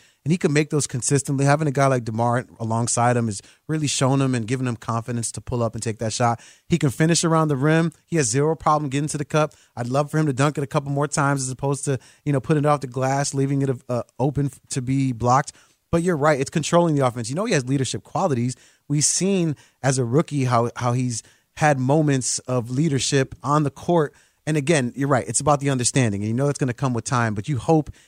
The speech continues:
he can do that and continue to develop that three-point shooting, because you're right, that is definitely something the Chicago Bulls need. You know, a couple, couple more threes a game. Matt Thomas, if he was a couple inches taller, we wouldn't be talking about this,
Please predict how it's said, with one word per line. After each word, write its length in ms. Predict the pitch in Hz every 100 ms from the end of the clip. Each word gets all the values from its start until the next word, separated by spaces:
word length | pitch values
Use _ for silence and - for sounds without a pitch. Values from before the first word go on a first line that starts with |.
| _ _
he 140 | 160
can 140 | 147 127
do 160 | 147
that 140 | 143 123
and 100 | 113
continue 280 | - 208
to 40 | 214
develop 340 | 123 127 120
that 240 | 123 113 - _ _ _
three-point 380 | 160 165 - 139
shooting, 260 | - 165 135
because 360 | 120 139 123 -
you're 180 | - 143
right, 180 | 131 107
that 120 | 143
is 160 | 135 110
definitely 380 | 139 151 135
something 300 | 127 135 120
the 80 | 117
Chicago 380 | 107 - 117 110
Bulls 240 | 107 110
need. 260 | 107 120 123 - _ _ _
You 80 | 147
know, 140 | 135 113
a 60 |
couple, 460 | - 165 170 160 151 - -
couple 220 | 196 208
more 160 | 202
threes 300 | 190 196 202
a 40 | 180
game. 380 | 147 196 131 107
Matt 220 | 151 202
Thomas, 400 | 196 214 180 139 - -
if 100 | 135
he 80 |
was 140 | 202 165
a 40 |
couple 260 | 175 196 190
inches 200 | 180 170
taller, 300 | 196 185 170
we 100 | 170
wouldn't 220 | 180 165
be 60 | 151
talking 280 | 175 139
about 240 | 127 110 104
this, 280 | 101 85